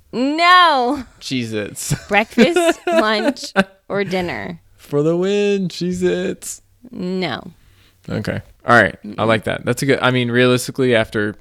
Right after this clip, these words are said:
Speaker 2: fainting, like, I, I need to, I gotta, I don't really have
Speaker 1: I
Speaker 2: much of a
Speaker 1: cannot
Speaker 2: choice.
Speaker 1: believe that, Patrick.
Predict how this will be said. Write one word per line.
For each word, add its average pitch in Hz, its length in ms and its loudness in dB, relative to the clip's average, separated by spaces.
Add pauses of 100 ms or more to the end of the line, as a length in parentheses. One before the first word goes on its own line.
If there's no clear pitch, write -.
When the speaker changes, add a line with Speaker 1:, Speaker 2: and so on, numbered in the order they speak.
Speaker 2:
fainting, 107 500 -4
like, 98 240 -8
I, 90 180 -4 (220)
I 95 100 -4
need 101 220 -8
to, - 120 -8 (160)
I 104 100 -4
gotta, 95 220 -6 (100)
I 110 60 0
don't 104 100 -2
really 95 180 -4
have 98 100 -4
Speaker 1:
I 98 40 -8
Speaker 2:
much 104 140 -6
of - 80 -6
a - 20 -2
Speaker 1:
cannot 190 220 -2
Speaker 2:
choice. - 120 -6
Speaker 1:
believe 180 420 -4
that, - 180 -8
Patrick. - 400 -8